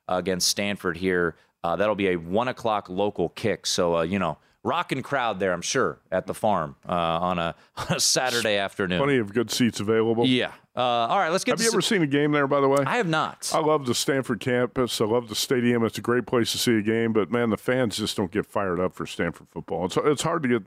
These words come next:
Speaker 2: fired up for Shaw ball.
Speaker 1: Even when they were good, they really didn't
Speaker 2: Yeah.
Speaker 1: get, uh, that great of a, of a crowd or, or backing. All right, some more off-the-radar games that intrigue you. Why not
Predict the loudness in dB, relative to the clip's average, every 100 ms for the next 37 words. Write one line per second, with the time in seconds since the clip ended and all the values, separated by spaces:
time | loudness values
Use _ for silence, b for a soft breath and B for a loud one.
0 | -4 -2 2 0 -2 -8 -6 -2 0 0
1 | -4 -6 -8 -2 0 2 2 2 2 2
2 | 0 2 2 2 0 -2 0 2 2 2
3 | 0 -2 -2 -4 0 0 2 2 -2 0
4 | 0 0 -2 -2 0 0 0 -2 -6 _
5 | -6 -6 -4 -6 -2 0 0 -2 -4 -4
6 | -2 -2 -4 -8 -4 -4 -4 -10 b b
7 | b -4 0 2 2 2 0 2 2 4
8 | 4 2 2 0 -2 0 0 0 -2 0
9 | 0 2 2 4 6 4 2 b b -4
10 | 0 0 2 2 2 0